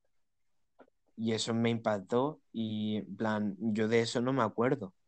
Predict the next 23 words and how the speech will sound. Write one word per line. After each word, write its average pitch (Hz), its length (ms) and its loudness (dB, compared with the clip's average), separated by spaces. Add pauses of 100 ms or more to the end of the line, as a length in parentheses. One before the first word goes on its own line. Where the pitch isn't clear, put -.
(440)
pero 107 560 2
me 107 180 2
lo 104 100 2
contó 101 340 -2
mi 113 400 -2
madre 110 300 0
hace 113 220 -2
poco, 117 440 -2 (520)
de 104 200 0
que, 98 520 0
de 101 200 -2
que 101 180 0
yo, 117 600 2 (300)
eh, 98 240 -4
de 95 120 -8
pequeño 101 460 -4
veía 113 280 0
a - 20 -2
un 113 120 -4
señor 110 480 -4 (500)
con 104 180 -2
un 104 120 0
bigote 117 520 0